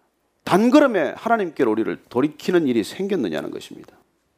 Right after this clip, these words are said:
우리는 그 돌이킴의 본질이 오늘 우리가 말씀을 나누게 될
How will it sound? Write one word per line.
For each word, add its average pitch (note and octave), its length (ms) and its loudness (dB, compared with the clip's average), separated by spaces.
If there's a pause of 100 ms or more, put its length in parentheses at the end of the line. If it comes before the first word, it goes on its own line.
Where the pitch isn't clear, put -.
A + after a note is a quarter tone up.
(3000)
우리는 C4+ 340 4
그 F#3 200 0
돌이킴의 A3+ 720 -2
본질이 A3+ 640 -2 (720)
오늘 C4 180 4
우리가 A#3+ 160 2
말씀을 D#3+ 580 -2 (200)
나누게 C3+ 380 -2
될 G2+ 280 -6